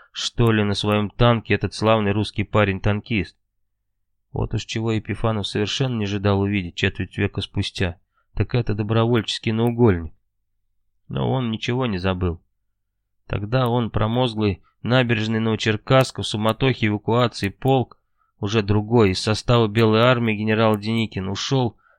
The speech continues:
на транспортах в Крым без них. Он их не судил. Они на тот момент сделали все, что могли.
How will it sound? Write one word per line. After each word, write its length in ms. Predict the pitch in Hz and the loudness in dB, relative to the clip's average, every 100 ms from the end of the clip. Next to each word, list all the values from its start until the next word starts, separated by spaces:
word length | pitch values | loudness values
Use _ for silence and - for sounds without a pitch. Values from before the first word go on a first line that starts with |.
| _ | _
на 140 | 107 | -4
транспортах 720 | 104 120 127 120 - 107 104 - | 0 2 2 2 -4 -4 -4 -4
в 40 | |
Крым 400 | - 113 120 95 - | -2 2 2 2 0
без 240 | 104 104 | 0 -2
них. 400 | 117 123 98 - _ _ _ _ _ _ _ _ | -2 0 -2 -6 _ _ _ _ _ _ _ _
Он 260 | - 160 143 | -2 0 0
их 200 | 135 - | -2 -2
не 80 | 117 | -4
судил. 560 | - 104 104 117 90 - _ _ _ _ | -4 -4 2 2 2 -2 _ _ _ _
Они 300 | - 117 127 | -8 -4 -4
на 140 | 120 110 | -4 -2
тот 200 | 113 107 | -4 -2
момент 340 | 110 110 107 | -2 -2 -4
сделали 360 | 95 110 104 98 | -2 0 2 0
все, 240 | - 113 | 0 -2
что 180 | - 92 | -2 0
могли. 500 | 98 95 98 87 - | 0 0 0 -2 -4